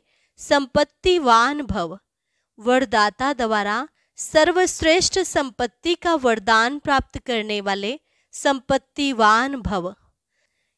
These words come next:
किसी के पास अगर सिर्फ स्थूल संपत्ति है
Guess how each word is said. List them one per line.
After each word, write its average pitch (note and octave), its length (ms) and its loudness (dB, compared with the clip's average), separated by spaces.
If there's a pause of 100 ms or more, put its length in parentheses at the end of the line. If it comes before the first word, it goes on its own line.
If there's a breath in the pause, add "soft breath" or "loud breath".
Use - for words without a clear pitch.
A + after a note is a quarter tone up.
(140)
किसी D4 360 0
के D#4+ 200 -2
पास B3 520 2
अगर C4 320 -2
सिर्फ F4 480 -6
स्थूल F4+ 500 0
संपत्ति A#3 760 -6
है A3+ 340 -6